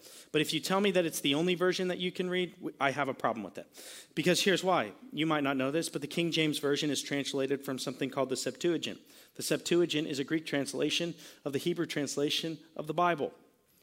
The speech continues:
So you're using a translation of a translation to now make your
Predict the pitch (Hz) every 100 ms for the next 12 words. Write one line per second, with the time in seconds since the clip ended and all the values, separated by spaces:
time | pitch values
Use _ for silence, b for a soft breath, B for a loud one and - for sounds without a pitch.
0 | - - 151 147 - 165 160 147 - 175
1 | 175 170 165 147 - 160 160 175 185 -
2 | 127 127 - _ _ _ _ - - 147
3 | 147 143 147 147 - 143 143 135